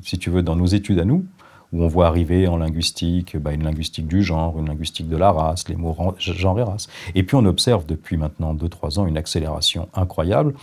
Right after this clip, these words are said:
qui nous a donné envie, peut-être, de, de, de simplement prendre la parole pour dire, voilà,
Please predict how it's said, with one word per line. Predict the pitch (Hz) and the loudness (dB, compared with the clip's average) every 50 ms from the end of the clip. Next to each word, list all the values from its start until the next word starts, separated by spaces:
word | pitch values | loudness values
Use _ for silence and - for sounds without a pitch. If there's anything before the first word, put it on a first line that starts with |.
| - - - - - _ | -18 -20 -20 -20 -20 _
qui | - - 101 | -2 2 4
nous | 92 92 92 | 4 6 6
a | 120 107 | 6 6
donné | 98 101 104 107 107 | 6 6 6 6 6
envie, | 101 92 92 87 92 120 147 185 202 - - _ _ _ _ _ _ _ _ _ _ _ _ _ _ _ _ _ _ _ _ _ _ _ _ _ _ _ _ _ _ _ _ _ _ _ _ _ _ _ _ _ _ _ _ _ _ _ _ _ _ _ _ - | 6 4 4 4 4 4 2 0 -2 -4 -10 _ _ _ _ _ _ _ _ _ _ _ _ _ _ _ _ _ _ _ _ _ _ _ _ _ _ _ _ _ _ _ _ _ _ _ _ _ _ _ _ _ _ _ _ _ _ _ _ _ _ _ _ 2
peut-être, | - 113 - - - 117 147 147 - - _ _ _ _ - | 4 4 6 6 4 4 2 0 -4 -12 _ _ _ _ -2
de, | 98 101 | 0 0
de, | 92 87 98 104 90 85 87 85 82 80 - - - - - - _ _ _ _ _ _ - | 0 2 2 0 0 0 -2 -2 -4 -6 -8 -10 -10 -12 -14 -18 _ _ _ _ _ _ 2
de | 107 | 2
simplement | 107 - 143 135 135 - 127 135 139 143 127 - - - - - 95 92 - - _ _ | 4 4 4 4 4 4 6 6 6 6 4 4 0 -8 -16 -16 -16 -16 -16 -18 _ _
prendre | - - 143 131 120 113 | 2 4 6 6 6 6
la | 110 104 | 6 4
parole | 95 95 - 98 98 120 139 156 160 156 | 2 2 2 2 4 4 4 4 4 2
pour | 147 - 104 101 | 0 0 0 0
dire, | 104 123 139 110 | 2 2 2 2
voilà, | 95 110 101 85 76 78 | 4 2 2 2 0 -2